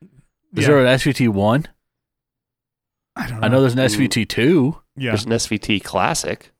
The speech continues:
Speaker 2: Yeah.
Speaker 1: Yeah, is that the one? I know that's the one, but is it number one?
Speaker 2: And then, well, I mean, it's
Speaker 3: Yes.
Speaker 2: "I am number one."
Speaker 1: Yeah. Where, is there an
Speaker 2: <laughs>
Speaker 1: S V T six? Come on, guys.
Speaker 2: I think so. I think
Speaker 1: You're
Speaker 2: that's a
Speaker 1: fucking killing me.
Speaker 2: I think that's the preamp.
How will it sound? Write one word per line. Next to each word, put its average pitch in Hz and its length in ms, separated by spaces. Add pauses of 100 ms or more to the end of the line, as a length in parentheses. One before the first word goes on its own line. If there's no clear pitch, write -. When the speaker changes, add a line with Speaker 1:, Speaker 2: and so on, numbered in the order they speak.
(300)
Speaker 2:
Yeah. 120 220 (320)
Speaker 1:
Yeah, 135 260
is 107 80
that 113 140
the 117 60
one? 107 300 (380)
I 117 100
know 123 180
that's 110 280
the 92 100
one, 110 560 (340)
but 107 140
is 107 120
it 107 120
number 107 260
one? 233 300 (600)
Speaker 2:
And 127 140
then, 113 320
well, 120 140
I 123 100
mean, 131 180
it's 127 120
Speaker 3:
Yes. - 420 (480)
Speaker 2:
"I 135 380
am 127 460 (160)
number 113 240
one." 113 520
Speaker 1:
Yeah. 139 260
Where, 127 160
is 143 120
there 156 100
an 147 60
Speaker 2:
<laughs> - 20
Speaker 1:
S 139 180
V 165 100
T 151 160
six? - 500 (840)
Come - 160
on, 90 200
guys. 80 180
Speaker 2:
I 127 60
think 185 160
so. 165 220
I 123 100
think 127 120
Speaker 1:
You're - 100
Speaker 2:
that's - 40
a 381 60
Speaker 1:
fucking 359 160
killing 403 380
me. 147 100
Speaker 2:
I 143 80
think 170 180
that's 156 140
the 135 80
preamp. 107 420